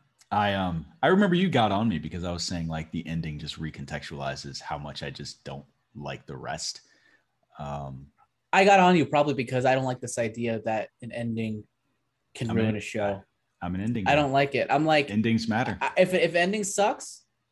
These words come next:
Speaker 2: I'm like, "You know what? The ending sucks, but those first six seasons, that was good time."
Speaker 1: I,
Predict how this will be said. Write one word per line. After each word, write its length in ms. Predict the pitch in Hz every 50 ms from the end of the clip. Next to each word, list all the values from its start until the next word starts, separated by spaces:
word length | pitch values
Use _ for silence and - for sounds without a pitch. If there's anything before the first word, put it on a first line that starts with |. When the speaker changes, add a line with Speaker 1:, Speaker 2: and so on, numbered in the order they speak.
| _ -
Speaker 2:
I'm 100 | 165 170
like, 220 | 185 190 180 185 220
"You 80 | 214
know 120 | 220 226 220
what? 300 | 226 240 269 294 285 - _ _ _ _ -
The 120 | 175 185
ending 180 | 208 233 240 233
sucks, 360 | - - 233 247 262 - - _ -
but 80 | 180 175
those 160 | 170 147 -
first 360 | - - 220 240 233 - -
six 220 | - 220 214 - -
seasons, 540 | 254 254 262 262 302 311 311 311 - - _ _ _ _ _ _ _ _ _ _ _ _ _ _ _ _ _ _ _ _ -
that 100 | - 185
was 100 | 170 143
good 200 | 127 131 147 139
time." 320 | - 135 117 104 - - - _ _ _ _ _ _ _ _ _ _ - - - - - - _ _ _ _ _ -
Speaker 1:
I, 760 | 131 143 147 151 151 156 156 156 156 147 143 147 143 143